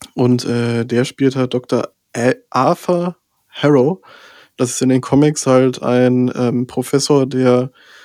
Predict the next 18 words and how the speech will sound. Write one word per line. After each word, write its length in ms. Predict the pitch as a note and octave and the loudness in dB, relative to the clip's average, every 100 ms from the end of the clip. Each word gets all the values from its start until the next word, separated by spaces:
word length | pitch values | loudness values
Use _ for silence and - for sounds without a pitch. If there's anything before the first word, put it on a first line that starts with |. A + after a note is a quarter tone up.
| - - - - - - - _ - | -20 -20 -20 -20 -20 -20 -20 _ -4
oh, 200 | C3+ C#3+ - | 0 0 -2
ich 80 | - | -4
vergesse 300 | B2+ C3 B2+ | -2 -2 0
immer, 140 | C3 | 2
wie 60 | A#2+ | 2
ich 80 | A#2 | 0
das 100 | A#2 | 0
nennen 220 | A#2 D3 | 2 2
soll, 260 | A#2 A#2 A#2+ - - F3 E3 E3+ | 2 0 0 -6 -4 -2 0 0
<laughs> 500 | D#3+ - - F#3 - | -2 -6 -14 -10 -8
der 80 | |
quasi 500 | - - C3 C#3+ C#3 | -6 -2 0 0 -2
eine, 440 | B2 C3 C3 B2+ B2+ _ _ | 0 2 2 0 -2 _ _
ja, 460 | - A#2 B2+ B2 - _ _ _ _ _ _ | -6 0 2 0 -4 _ _ _ _ _ _
Missbildung 540 | C3 D#3 - D3 D3 | -2 -2 2 2 2
im 160 | C3 C3+ | 2 0
Gesicht 380 | B2+ B2 D3 - | 0 0 -2 -4
hat. 260 | G#3+ - | -6 -8